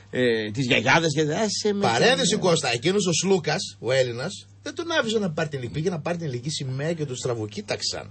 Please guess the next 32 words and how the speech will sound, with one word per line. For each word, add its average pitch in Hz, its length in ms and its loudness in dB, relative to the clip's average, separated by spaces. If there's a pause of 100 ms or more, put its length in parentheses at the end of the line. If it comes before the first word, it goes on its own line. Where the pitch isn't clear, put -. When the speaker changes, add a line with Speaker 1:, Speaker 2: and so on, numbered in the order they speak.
Speaker 1:
Ναι. 120 160 0
Speaker 2:
στη 101 100 -2
Φενέρ. 90 440 -6 (160)
Speaker 1:
Ε, - 80 -6
Speaker 2:
Ο, - 60 -
Speaker 1:
ναι. 113 100 2 (100)
Speaker 2:
ο 131 60 6
Ρετζέπ 123 420 4
Ταγίπ 165 420 4
Ερντογάν 214 400 4
ξέρει 294 300 2
τι 185 100 -2
θα 160 160 2
πει 147 100 0
Ρετζέπ. 113 360 0 (480)
Πήγε 175 180 -4
ο 180 180 0
Σλούκας 170 360 0
να 147 100 -4 (120)
σηκώσει 135 440 0
την 131 80 -8
εθνική 107 420 -8
ελληνική 104 320 -2
Speaker 1:
Έτσι. 117 40 -4
Speaker 2:
σημαία 117 280 0
που 110 100 -6
παίζει, 127 340 2 (280)
δηλαδή, 123 300 2
στη 131 120 -4
Φενέρ. 120 320 0 (120)
Speaker 1:
Ναι. 104 260 -6 (440)
Speaker 2:
Και 190 100 4